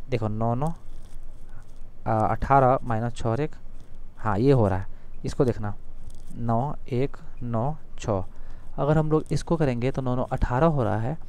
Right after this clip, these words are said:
और इसको जोड़ेंगे तो सात हो रहा है, अठारह में सात गया ग्यारह, तो ग्यारह आना चाहिए या फिर ज़ीरो आना चाहिए, और जिसमें ग्यारह आ गया, ज़ीरो आ गया, वो विभाजित होगा। सिंपल सी बात है। तो हमने आज दस question किया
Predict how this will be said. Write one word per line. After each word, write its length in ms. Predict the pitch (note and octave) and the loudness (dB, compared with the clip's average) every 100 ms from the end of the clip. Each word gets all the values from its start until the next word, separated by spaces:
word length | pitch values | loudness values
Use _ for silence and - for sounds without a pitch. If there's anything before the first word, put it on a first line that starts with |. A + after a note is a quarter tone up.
| - - - - | -6 -6 -6 -4
और 100 | A#2 | -4
इसको 260 | - C3 E3 | -2 0 4
जोड़ेंगे 320 | D3 A2 A#2 | 4 4 2
तो 80 | C3 | 0
सात 360 | C3 B2+ A#2 A2+ | -2 -2 -2 0
हो 80 | |
रहा 100 | G2+ | 0
है, 60 | F#2+ | 0
अठारह 260 | - B2 B2+ | -2 0 2
में 80 | |
सात 220 | C#3 B2+ A#2+ | 2 2 2
गया 120 | C#3+ - | 0 0
ग्यारह, 420 | B2+ A2+ F#2+ F#2+ - - - - | 0 2 2 0 -4 -6 -6 -4
तो 80 | - | -2
ग्यारह 360 | A#2+ A#2+ B2+ C#3+ | 0 4 6 6
आना 180 | D3+ D3+ | 6 4
चाहिए 180 | E3+ | 4
या 60 | D#3 | 4
फिर 180 | - C#3+ | 2 0
ज़ीरो 240 | A#2+ A#2 | 2 2
आना 180 | G2+ G2 | 4 2
चाहिए, 260 | - G2 F#2+ - - - | 0 -2 -2 -4 -4 -4
और 60 | A2+ | -2
जिसमें 300 | A#2 - B2+ | 0 0 2
ग्यारह 220 | A#2 A2+ | 4 6
आ 140 | C#3 B2+ | 6 4
गया, 160 | C3 | 2
ज़ीरो 300 | B2 A#2+ B2+ | 2 2 4
आ 100 | A#2 | 4
गया, 140 | A2 A#2 | 4 4
वो 140 | C3 | 4
विभाजित 380 | B2 G#2+ B2+ - - - - - - | 6 4 2 0 -4 -4 -4 -2 0
होगा। 300 | A2+ F2+ F2 - - - - G#2+ | 0 2 -2 -6 -6 -8 -6 -2
सिंपल 200 | C3 B2+ | 0 2
सी 140 | - | 2
बात 220 | A#2+ G#2+ | 2 2
है। 80 | G2+ - - - | 0 -2 -6 -2
तो 60 | |
हमने 160 | C3 C#3+ | 0 2
आज 180 | C3 C3+ | 4 6
दस 180 | D3+ | 4
question 280 | - C3+ B2+ | 4 0 0
किया 280 | A#2+ A#2 A#2+ | -2 -2 0